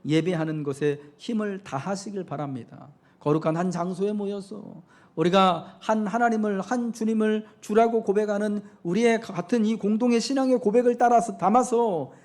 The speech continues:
예배하며 찬송하며 우리가 함께 모여 살아갈 때에 우린 그리스도의 마음을 품게 되어지고 그리스도 예수의 마음으로 한 마음이 되어져서 세상의 어떤 상황에서도 우리가 물러남이 없고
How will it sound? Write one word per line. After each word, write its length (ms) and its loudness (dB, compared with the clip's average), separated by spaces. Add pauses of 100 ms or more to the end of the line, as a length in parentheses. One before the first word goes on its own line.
(140)
예배하며 520 4
찬송하며 760 -4 (180)
우리가 240 0
함께 220 0
모여 300 4
살아갈 680 0
때에 500 -4 (380)
우린 200 -2
그리스도의 360 -2
마음을 600 0 (420)
품게 280 -4
되어지고 600 -8 (300)
그리스도 300 -2
예수의 240 -2
마음으로 560 -4 (160)
한 400 -4
마음이 640 -2
되어져서 1160 -2 (280)
세상의 360 2
어떤 260 -2
상황에서도 880 -4 (160)
우리가 260 0
물러남이 480 0
없고 720 -6